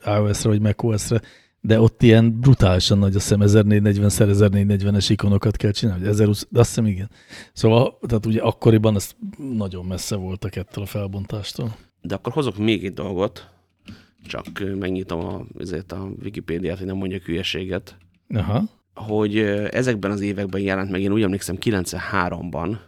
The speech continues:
Speaker 2: ö, Billy Idolnak, kilencvenhárom nyara, nagyon jó vagyok, a Cyberpunk című,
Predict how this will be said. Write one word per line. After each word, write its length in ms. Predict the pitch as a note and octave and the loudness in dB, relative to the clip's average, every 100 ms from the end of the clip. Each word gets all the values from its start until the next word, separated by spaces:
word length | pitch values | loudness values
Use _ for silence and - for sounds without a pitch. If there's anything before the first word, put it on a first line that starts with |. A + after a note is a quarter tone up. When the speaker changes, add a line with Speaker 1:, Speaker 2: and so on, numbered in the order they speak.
| _ - | _ -6
Speaker 2:
ö, 280 | G#2 G2+ | -2 0
Billy 420 | F#2+ B2 A#2+ G2+ G2 | 0 0 2 2 0
Idolnak, 720 | G2 G2 G2 A2 - - - _ _ _ _ - | -2 -2 -2 -4 -6 -16 -20 _ _ _ _ -6
kilencvenhárom 720 | C4+ D3 - A2 A#2+ G2+ F#2 | -2 -2 -4 -6 -4 -6 -8
nyara, 320 | G2+ G#2 G2 A2 | -8 -8 -8 -12
nagyon 280 | C#3+ A2+ | -12 -10
jó 160 | F#2 F2+ | -10 -8
vagyok, 340 | F#2 - - _ - - _ _ _ _ _ - | -8 -12 -14 _ -20 -20 _ _ _ _ _ -4
a 180 | A1 - - | -2 -4 -8
Cyberpunk 640 | - - A2 G#2+ F2+ F2+ F2+ | -6 0 2 2 -2 -6 -6
című, 400 | - F#2 F2+ | -4 -2 -2